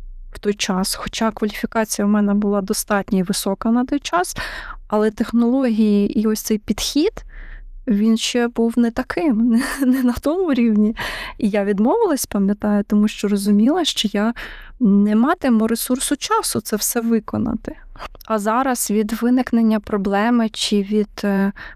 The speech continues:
появи якоїсь ідеї до пошуку,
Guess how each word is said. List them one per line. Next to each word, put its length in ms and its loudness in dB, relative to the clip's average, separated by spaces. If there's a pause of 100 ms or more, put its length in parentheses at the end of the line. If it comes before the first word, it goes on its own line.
появи 440 0
якоїсь 460 -2
ідеї 500 2
до 200 -2
пошуку, 840 -2